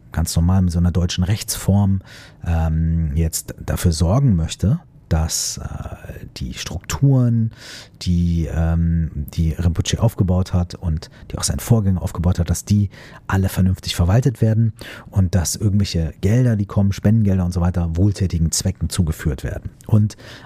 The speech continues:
als Kickoff für diese Foundation gibt es jetzt dieses Event hier am Wochenende in Delhi. Und ich bin total geehrt und freue mich wahnsinnig, dass ich eingeladen worden bin von Kalu Rinpoche, um hier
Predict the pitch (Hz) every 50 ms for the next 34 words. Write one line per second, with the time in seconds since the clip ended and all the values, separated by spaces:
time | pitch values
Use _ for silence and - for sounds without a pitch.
0 | - - 98 98 95 - - - - - - - 95 98 - - - - - -
1 | - - - - - - 110 104 98 92 90 85 87 - - - - - - -
2 | 107 98 85 82 80 80 78 - - - 85 82 80 92 107 151 - - 92 107
3 | 170 196 - - - - - - - - 131 123 - 123 - - 113 101 - -
4 | 104 98 98 92 - - 90 80 87 85 87 85 - - - 87 87 85 85 80
5 | - - 80 76 76 80 - - - - 71 73 71 73 73 73 71 65 - -
6 | - 80 73 71 78 71 64 62 - - - - - - - - - - - -
7 | - - 101 107 - - 120 123 117 - 117 117 113 - - 110 117 113 120 123
8 | 123 127 127 127 127 127 123 113 - - 127 123 107 - 101 110 113 117 113 -
9 | - - 104 101 95 - - 98 104 107 104 - - 87 95 98 95 95 92 -
10 | - 90 82 - 87 - - - - 101 143 165 117 85 82 80 69 60 67 69
11 | 65 73 76 - 80 78 - 71 76 73 71 73 73 - - - - 92 - -
12 | 107 98 - - - 117 123 123 117